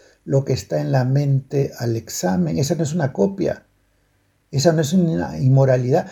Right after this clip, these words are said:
pero en todo caso el profesor generó las condiciones para que eso sea posible.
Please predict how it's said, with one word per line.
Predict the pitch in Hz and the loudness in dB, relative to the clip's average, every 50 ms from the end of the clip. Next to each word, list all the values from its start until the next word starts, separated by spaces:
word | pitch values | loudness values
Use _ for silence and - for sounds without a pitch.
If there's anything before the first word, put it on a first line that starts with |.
| - - - _ _ _ | -18 -20 -20 _ _ _
pero | - 175 175 | -2 2 2
en | 175 180 | 2 4
todo | 220 208 202 196 196 | 6 4 4 4 4
caso | 214 202 185 - 220 | 2 0 0 2 0
el | 196 160 | -2 0
profesor | - 170 147 139 147 139 135 190 196 190 190 | 0 0 0 0 -2 -4 -2 0 -2 -2 -2
generó | - - 165 143 135 139 147 170 | -2 -4 -2 0 2 4 4 4
las | 180 185 135 - | 2 2 -2 -4
condiciones | - - 156 139 135 127 131 123 - - 170 160 160 170 156 135 | -8 -8 -4 -2 -2 -2 -2 -4 -2 -2 -2 -2 -2 -2 -4 -6
para | - - 143 123 123 127 127 | -4 -2 0 0 0 0 0
que | 151 139 | -2 -4
eso | - 131 131 | -2 -2 -4
sea | - - 139 139 139 - - | -4 0 0 0 0 0 -4
posible. | - - - - - 208 214 190 147 - - - - - - - - | -6 -6 -6 -8 -4 -2 -2 0 0 -2 -6 -8 -10 -12 -14 -16 -20